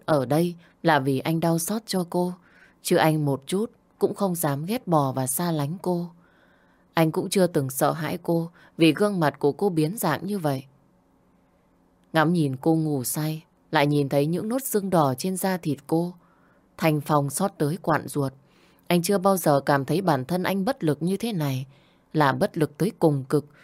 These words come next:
Anh thà là để anh chịu đựng thay cô, để cô không phải đau khổ, không phải tủi hờn đến mức đến trong giấc ngủ của cô cũng nấc lên nghẹn ngào.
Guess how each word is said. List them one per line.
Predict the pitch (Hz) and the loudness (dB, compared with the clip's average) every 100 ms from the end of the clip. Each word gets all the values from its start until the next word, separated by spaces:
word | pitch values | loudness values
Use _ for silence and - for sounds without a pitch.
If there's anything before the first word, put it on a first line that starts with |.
| - _ _ - | -20 _ _ 0
Anh | 156 | 0
thà | 147 156 139 | 2 0 2
là | 139 | 0
để | 135 139 | 2 0
anh | 156 175 | 0 -2
chịu | 170 151 | 0 0
đựng | 139 147 - | 0 -2 -2
thay | 180 175 | -6 -4
cô, | 185 190 190 - - - | -2 -2 -2 -10 -10 2
để | 156 143 | 4 4
cô | 208 214 | 2 2
không | 220 | -2
phải | 190 165 131 | 0 2 2
đau | 175 202 | 0 -2
khổ, | - 165 127 - - - | 2 2 0 -8 -20 -6
không | - 165 | 0 2
phải | 151 139 | 4 0
tủi | 156 147 139 | 2 2 2
hờn | 147 139 | 0 0
đến | 143 160 | 0 0
mức | 233 277 _ _ _ _ - | -2 -4 _ _ _ _ 2
đến | 156 151 | 2 2
trong | 180 202 185 | -2 -4 -2
giấc | 262 220 | -2 0
ngủ | 170 131 | 0 -2
của | 135 131 | -4 -6
cô | - 180 185 190 _ _ - | -2 -2 -4 -8 _ _ -2
cũng | 185 196 | -2 0
nấc | 220 196 | -2 0
lên | 175 170 | 0 0
nghẹn | 151 139 139 | -2 -2 -4
ngào. | 139 135 131 | -4 -4 -6